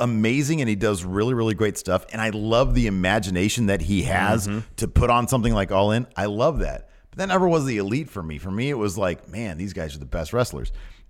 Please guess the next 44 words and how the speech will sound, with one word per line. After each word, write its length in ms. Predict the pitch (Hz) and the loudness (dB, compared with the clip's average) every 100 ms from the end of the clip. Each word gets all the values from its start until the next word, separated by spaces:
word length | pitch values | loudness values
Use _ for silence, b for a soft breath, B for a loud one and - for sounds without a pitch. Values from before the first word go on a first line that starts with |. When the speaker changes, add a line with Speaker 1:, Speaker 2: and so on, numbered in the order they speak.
| _ 147 | _ -2
Speaker 1:
And 180 | 160 | -2
so 480 | - 165 147 131 - - _ _ _ | 2 4 6 4 0 -20 _ _ _
creating 540 | - - 185 262 220 135 | -10 -4 -2 0 0 0
All 300 | 135 151 143 | 4 6 6
Elite 180 | 135 104 | 4 2
Wrestling 680 | 151 202 92 85 82 90 - | 2 2 -2 -2 -2 -6 -10
is 160 | - 127 | -6 -2
something 260 | 160 147 131 | -2 -2 -2
that's 180 | 101 92 78 - _ _ _ - | -4 -8 -14 -20 _ _ _ -2
awesome 480 | 147 180 - 185 175 | 2 2 2 0 0
and 200 | 110 107 | -2 0
perfect 400 | - 160 156 - | 2 2 0 -4
for 160 | - 123 | -4 -4
Cody 380 | - 110 110 | 0 2 2
and 100 | 107 | 0
the 80 | 110 | 2
Young 240 | 117 139 117 | 2 2 0
Bucks, 420 | 76 - - - - | -2 -6 -14 -16 -8
'cause 100 | 98 | -4
that's 160 | 101 | -2
what 80 | 127 | -2
they 100 | 104 | -4
wanna 380 | 90 95 98 95 | -4 -4 -2 -2
do, 460 | 82 143 98 67 - | 0 0 0 -2 -8
and 120 | 90 | -6
that's 160 | 90 - | -6 -6
great. 520 | - 117 107 - - _ b b | -2 0 0 -4 -16 _ b b
And 80 | 113 | -2
they 80 | 123 | 2
look 200 | 160 160 | 2 0
at 80 | 113 | 0
W 160 | 120 | 2
W 120 | 120 113 | 2 0
E's 80 | - | 2
tag 260 | 165 170 | 2 2
division 320 | 110 92 101 | 2 0 0
and 80 | 95 | -2
like, 160 | 95 87 | -2 -2
"Well, 120 | 107 | -2
that's 140 | 120 | -2
not 120 | - 69 | -4 -6
really 160 | 78 | -6
for 160 | 69 76 | -6 -6
us." 280 | 67 - - | -8 -10 -18